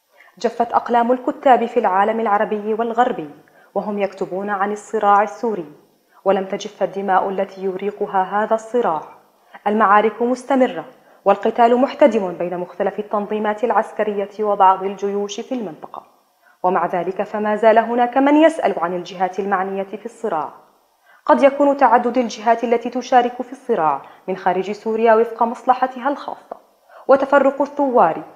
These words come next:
كلًا وفق أهدافه هي العنصر الأساسي في عدم وضوح الصورة العامة في سوريا". ويضيف الكاتب:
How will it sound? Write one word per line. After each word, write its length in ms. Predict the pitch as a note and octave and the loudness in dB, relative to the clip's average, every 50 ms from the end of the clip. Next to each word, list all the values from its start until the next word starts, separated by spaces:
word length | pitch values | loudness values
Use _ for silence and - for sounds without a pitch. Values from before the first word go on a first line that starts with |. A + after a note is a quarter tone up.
| _ _ _ _ _ | _ _ _ _ _
كلًا 280 | - A3+ A3+ A#3 A#3 A#3 | 0 2 4 4 4 2
وفق 240 | A#3+ A#3+ - - C4+ | 0 -2 2 4 6
أهدافه 520 | C4+ B3 A#3 A3 A#3+ G#3+ - - - - - - E3+ - _ _ _ _ _ | 6 6 4 4 2 2 2 0 -6 -16 -18 -18 -20 -20 _ _ _ _ _
هي 120 | - G3 | 2 2
العنصر 380 | F3+ F#3 F#3 F#3 F3+ - G#3+ G3+ | 2 2 0 -4 -4 -4 -2 -2
الأساسي 560 | F#3 - A3 - - G#3 G#3 G#3 - G#3+ A3+ | 0 0 0 0 0 -2 -2 -2 -4 -6 -6
في 180 | A3 - A#3+ A#3+ | -2 0 2 4
عدم 360 | G3+ G#3+ A3 A#3 A3+ A#3+ B3+ | 4 4 4 4 4 4 4
وضوح 360 | B3+ B3+ B3 A#3+ B3 B3 - | 2 2 2 0 -2 -2 -2
الصورة 420 | B3+ B3+ - - A#3 A#3+ A#3 A3+ A3+ A#3+ | -4 -4 -4 -4 -2 0 0 0 0 -2
العامة 680 | A3+ G#3+ G3+ - G3 A3 A3 A3 A3 G#3+ - - A3 G#3 - | -4 -4 -2 -2 -4 -4 -4 -6 -10 -10 -10 -12 -14 -10 -8
في 160 | G#3 G#3 A3+ | -6 -6 -6
سوريا". 480 | A3 - A#3+ A#3 A#3 G3+ D#3+ - - - - _ _ _ _ _ _ _ _ _ _ _ _ _ _ _ _ _ _ _ _ _ | -6 -6 -6 -4 -4 -4 -6 -8 -12 -18 -20 _ _ _ _ _ _ _ _ _ _ _ _ _ _ _ _ _ _ _ _ _
ويضيف 480 | - C4 D4+ D4+ C4+ A3 A#3 A3+ - - | 4 6 6 6 4 2 -2 -4 -4 -6
الكاتب: 380 | A#3+ - - - - - - | -8 -8 -10 -16 -18 -18 -20